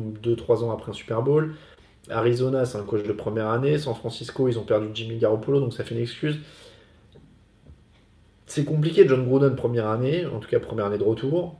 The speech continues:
Euh, c'est, c'est compliqué, il y a eu tellement de turnover. Et, et des coachs qui auraient pu être sur la sellette, comme Adam Gase à Miami, pour l'instant il est à trois un. Marvin Lewis à Cincinnati, il est à trois un. Euh,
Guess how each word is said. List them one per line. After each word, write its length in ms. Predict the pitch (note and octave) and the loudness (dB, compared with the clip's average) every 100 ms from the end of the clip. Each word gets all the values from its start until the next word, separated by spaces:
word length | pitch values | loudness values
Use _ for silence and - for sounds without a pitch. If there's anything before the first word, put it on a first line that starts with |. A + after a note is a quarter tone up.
| - - | -14 -6
Euh, 640 | G#2 G2+ G2+ F#2 F2+ E2 - - - - D#2+ D2+ | -4 -4 -4 -4 -4 -6 -8 -18 -20 -20 -18 -18
c'est, 260 | C#2 C#3+ A#2+ | -12 -10 -4
c'est 140 | D#3+ | -2
compliqué, 540 | E4+ F4+ C#4+ - D#3+ C#3+ | -2 -6 -8 -4 -2 2
il 80 | |
y 40 | A#2+ | 2
a 20 | |
eu 80 | A#2+ | 4
tellement 240 | A3 C#4+ | 0 -2
de 80 | A#3+ | -4
turnover. 440 | F#3+ E3+ E3 G3+ A#3 - - - - _ _ - C#3 | -2 0 2 0 -2 -10 -20 -20 -20 _ _ -6 -2
Et, 480 | C#3+ D3+ F3 G#3 | 0 6 6 6
et 60 | G3 | 2
des 200 | D#3 D#3 | 2 2
coachs 240 | F3+ G3 | 4 2
qui 80 | - | 6
auraient 120 | E3 | 6
pu 160 | D#3 E3 | 6 0
être 60 | D#3 | 2
sur 140 | D#3+ | 4
la 80 | D#3 | 4
sellette, 320 | - F3 E3+ | 4 4 4
comme 160 | D#3+ D3 | 2 2
Adam 160 | C#3+ D3 | 0 0
Gase 220 | D#3 D3 | 0 2
à 40 | D3 | 0
Miami, 300 | D3 D3+ D#3+ | 0 0 0
pour 160 | C#3+ | 0
l'instant 220 | C3 D#3 | -2 0
il 60 | D3 | 4
est 20 | |
à 60 | B2 | 4
trois 560 | - D#3 E3+ F#3 F#3 F3+ | 4 2 2 0 -2 -2
un. 20 | |
Marvin 340 | D3 C#3 C#3+ | 0 2 0
Lewis 280 | C#3+ C#3+ D3+ | 0 -2 -2
à 60 | C3+ | -4
Cincinnati, 500 | - - D3 C3+ D#3 | -6 -6 -2 -2 2
il 60 | |
est 20 | C3+ | 2
à 60 | |
trois 480 | - D3 D#3 F3+ F#3 - _ - - _ _ _ - - | 2 0 0 -2 -6 -18 _ -20 -20 _ _ _ -20 -12
un. 60 | B2+ | -2
Euh, 880 | A#2+ A#2+ A#2 A#2 A#2 A2+ A2+ A2+ | 2 4 4 6 6 4 2 0